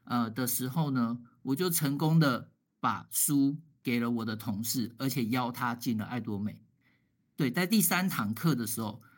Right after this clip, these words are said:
所以他这本书的魔力其实就是这么的强大。我那个同事他是，呃，万年排斥直销，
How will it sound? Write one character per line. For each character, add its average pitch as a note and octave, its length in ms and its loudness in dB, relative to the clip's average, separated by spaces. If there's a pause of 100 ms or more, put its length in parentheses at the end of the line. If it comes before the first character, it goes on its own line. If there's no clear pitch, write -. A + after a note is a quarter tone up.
(120)
所 A3+ 160 0
以 A3+ 60 2
他 A3+ 120 2
这 A#3+ 160 4
本 F#3 160 2
书 G3+ 240 0
的 G3 120 4
魔 D#3+ 260 4
力 G3 140 4
其 D#3 200 0
实 D3+ 160 0
就 E3 160 2
是 E3+ 140 4
这 E3 160 4
么 C3+ 140 4
的 A#2 180 -2
强 A2 320 -4
大。 A#2 280 -2 (280)
我 D#3+ 140 2
那 A#3 100 8
个 A#3+ 80 8
同 E3 240 4
事 F3 240 2
他 F3 180 4
是， F3 320 0 (200)
呃， B2+ 400 -2
万 G3 240 4
年 C3 180 2
排 C3 220 0
斥 C#3 200 0
直 A#2 220 -2
销， B2+ 420 0